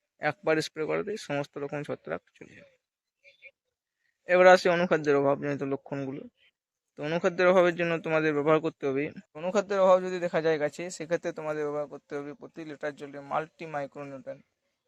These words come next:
এর আগের ভিডিওতে আমি বলেছি, শশা চাষের ভিডিওটিতে দেখ-, বলা আছে, মাল্টি মাইক্রোনিউট্রিয়েন্ট প্লাস বোরন দুটোকে মিশিয়ে স্প্রে করতে হবে। বিকেলের দিকে হোক,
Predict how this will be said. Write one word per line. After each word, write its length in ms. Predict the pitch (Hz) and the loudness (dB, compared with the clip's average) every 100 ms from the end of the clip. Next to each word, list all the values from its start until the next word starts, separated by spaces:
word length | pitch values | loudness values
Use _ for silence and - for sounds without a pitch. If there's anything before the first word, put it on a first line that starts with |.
| - | -4
এর 80 | 143 | -2
আগের 180 | 147 165 | 0 -2
ভিডিওতে 360 | 175 165 160 170 156 | -2 -2 -4 -2 -4
আমি 100 | 147 139 | -4 -10
বলেছি, 280 | 131 131 160 226 214 _ _ | -12 -12 -14 -14 -20 _ _
শশা 200 | - 151 147 | -12 -10 -8
চাষের 220 | 151 139 | -8 -6
ভিডিওটিতে 400 | 139 139 135 143 135 | -6 -8 -10 -14 -14
দেখ-, 180 | 123 135 139 | -16 -16 -8
বলা 180 | 143 135 | -2 -2
আছে, 140 | 135 - _ _ _ _ _ _ - | -2 -16 _ _ _ _ _ _ -2
মাল্টি 340 | 147 156 170 165 | 0 0 -4 -4
মাইক্রোনিউট্রিয়েন্ট 680 | 151 160 156 151 147 160 - _ _ _ _ _ _ _ _ _ _ _ _ _ _ _ _ _ _ | -4 -4 -6 -6 -4 -6 -6 _ _ _ _ _ _ _ _ _ _ _ _ _ _ _ _ _ _
প্লাস 200 | 160 170 175 143 | 4 4 4 -6
বোরন 260 | 139 135 127 _ | -4 -4 -8 _
দুটোকে 320 | 143 156 156 151 139 | -16 -12 -8 -8 -8
মিশিয়ে 340 | 135 160 175 226 _ _ _ | -10 -8 -10 -10 _ _ _
স্প্রে 300 | - - 151 139 | -20 -14 -10 -10
করতে 220 | 139 - 135 | -10 -12 -14
হবে। 160 | - 175 _ _ _ _ _ _ _ _ _ _ _ | -14 -20 _ _ _ _ _ _ _ _ _ _ _
বিকেলের 360 | 147 - 156 151 | -20 -12 -8 -8
দিকে 160 | 151 156 | -8 -4
হোক, 120 | 160 | -2